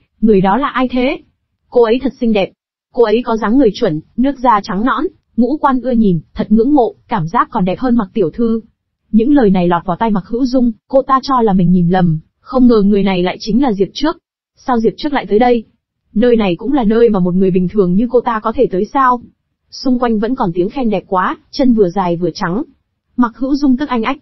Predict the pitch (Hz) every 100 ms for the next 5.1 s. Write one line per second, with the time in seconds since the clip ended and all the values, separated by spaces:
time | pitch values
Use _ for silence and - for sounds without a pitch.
0 | _ 240 277 262 190 180 175 180 262 302
1 | - 202 269 262 247 - _ _ _ -
2 | 233 214 226 208 262 240 190 180 175 -
3 | 269 233 - _ 240 220 214 254 285 -
4 | 196 202 185 208 233 240 233 190 - 247
5 | 233